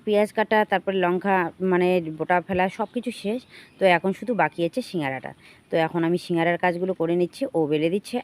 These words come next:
আর আমি এইদিকে সিঙ্গারাগুলো বানাচ্ছি। তো কেমন হচ্ছে জানি না, তো যাই হোক, চেষ্টা করছি আর কি। কোনো কাজ কিন্তু দেখো, ছেড়ে দিয়ে কিন্তু লাভ নেই, চেষ্টা করতে হয়। চেষ্টা করলে যে কোনো কাজেই কিন্তু সফলতা পাওয়া যায়।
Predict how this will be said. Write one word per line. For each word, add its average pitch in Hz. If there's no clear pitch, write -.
আর 156
আমি 147
এইদিকে 160
সিঙ্গারাগুলো 160
বানাচ্ছি। 147
তো 240
কেমন 190
হচ্ছে 220
জানি 151
না, 196
তো 233
যাই 196
হোক, 202
চেষ্টা 208
করছি 170
আর 147
কি। 185
কোনো 185
কাজ 180
কিন্তু 185
দেখো, 165
ছেড়ে 233
দিয়ে 240
কিন্তু 254
লাভ 151
নেই, 139
চেষ্টা 180
করতে 160
হয়। 131
চেষ্টা 185
করলে 214
যে 165
কোনো 208
কাজেই 165
কিন্তু 190
সফলতা 170
পাওয়া 147
যায়। 127